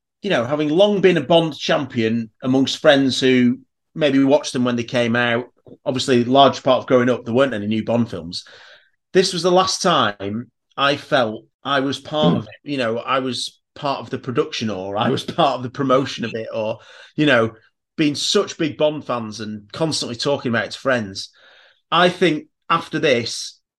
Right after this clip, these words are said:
Speaker 1: I'm still a massive Bond fan, but I'm almost going into that cinema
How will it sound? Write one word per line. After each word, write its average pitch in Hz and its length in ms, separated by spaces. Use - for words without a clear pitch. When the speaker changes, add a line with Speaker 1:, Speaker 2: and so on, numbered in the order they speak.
Speaker 1:
I'm 139 560
still 202 320
a 175 40
massive 170 320
Bond 165 280
fan, 110 360
but 120 200
I'm 131 140
almost 135 360
going 131 220
into 127 200
that 123 140
cinema 113 640